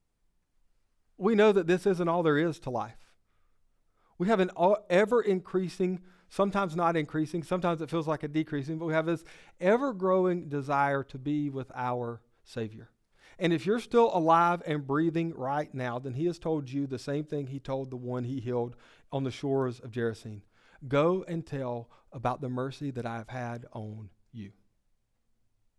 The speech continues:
Go and tell about the mercy I've had on you. And we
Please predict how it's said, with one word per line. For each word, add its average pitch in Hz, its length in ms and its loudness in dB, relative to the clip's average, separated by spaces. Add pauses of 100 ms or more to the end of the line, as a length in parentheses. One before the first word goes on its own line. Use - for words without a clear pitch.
(1200)
Go 160 460 -4 (200)
and 151 160 -10
tell 113 440 -8 (140)
about 120 220 -6
the 123 60 -12
mercy 123 540 -8 (200)
I've 120 140 -10
had 110 440 -8 (280)
on 110 420 -12 (260)
you. 110 220 -12 (280)
And 135 180 -6
we 175 380 -2